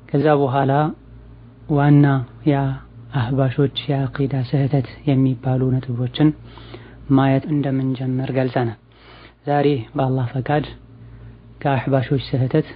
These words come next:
ዋና ዋና የሚባሉ ነጥቦችን የምንጀምርበት የመጀመሪያው ደርሳችን ሲሆን፣ አሕባሾችና አላህን ማወቅ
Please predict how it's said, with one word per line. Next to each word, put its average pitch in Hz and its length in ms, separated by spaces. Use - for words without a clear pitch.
ዋና 151 300
ዋና 147 240
የሚባሉ 139 520
ነጥቦችን 131 680
የምንጀምርበት 135 1000
የመጀመሪያው 143 640
ደርሳችን 135 680
ሲሆን፣ 139 340
አሕባሾችና 139 840
አላህን 139 420
ማወቅ 131 400